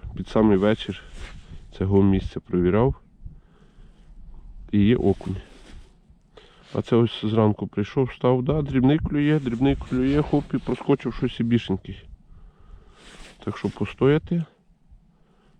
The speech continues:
Трошки вліво-вправо розбри-, о, оце вже брав щось більший.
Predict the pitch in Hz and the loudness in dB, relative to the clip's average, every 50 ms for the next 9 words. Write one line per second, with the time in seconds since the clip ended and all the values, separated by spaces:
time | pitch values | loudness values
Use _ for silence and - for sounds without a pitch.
0 | _ - - 117 - - - 117 107 107 117 110 107 104 101 - - - 107 104 | _ -8 -6 -6 -4 2 2 4 6 6 6 4 4 2 0 0 -2 0 2 2
1 | 104 101 98 - - - - - - - - - 110 107 117 107 104 95 92 104 | 4 2 2 0 -4 -12 -20 -20 -16 -10 -2 0 4 4 4 4 4 2 2 0
2 | 110 - - 101 101 104 110 123 143 143 - - - - - - - - - 98 | 0 2 4 6 6 8 8 6 4 2 -2 -10 -14 -14 -20 -20 -20 -12 -10 -10
3 | - - - 113 107 98 104 95 85 90 95 95 92 - - 87 87 82 82 87 | -6 0 2 2 4 4 2 0 2 2 0 0 0 -2 -4 -6 -6 -4 0 0
4 | 90 90 - - 127 123 | 0 0 0 -2 -4 -4